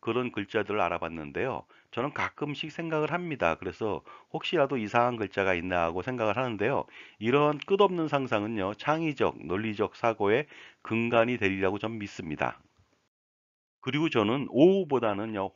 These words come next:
why를 더 좋아합니다. 오우라고 하는 것은 남이 해놓은 것에 대한 감탄사고요. why는 왜 그럴까 하면서 자기가 뭔가를 만들어내겠다는 뜻이 강하기 때문에 그렇습니다. 자, 찾으면 길이 보이고요.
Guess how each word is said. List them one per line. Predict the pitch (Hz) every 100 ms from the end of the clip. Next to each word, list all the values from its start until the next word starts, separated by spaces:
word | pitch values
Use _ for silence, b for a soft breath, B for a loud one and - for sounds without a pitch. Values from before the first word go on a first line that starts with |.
| 151
why를 | 185 185 170
더 | 151
좋아합니다. | 135 113 98 87 98 78
오우라고 | 117 175 156 139 127 107
하는 | 98 92
것은 | 85 110
남이 | 90 87 98
해놓은 | 127 131
것에 | 117 104 104
대한 | 90 85 82
감탄사고요. | 85 85 85 85 78 87 78 82 -
why는 | 98 107 101 117 175 - B B B
왜 | 92 139
그럴까 | 160 151 131 117
하면서 | 113 92 101
자기가 | 95 85 80 92 98 110 _
뭔가를 | 87 92 92 87
만들어내겠다는 | 110 78 85 95 98 90 87 82 82
뜻이 | 90 - 107
강하기 | - 82 92 87
때문에 | - 82 78 123
그렇습니다. | 120 107 104 82 98 87 - b b b b b b -
자, | 98 64 -
찾으면 | - 170 180 180
길이 | 156 131 139
보이고요. | 131 127 123 131 104 123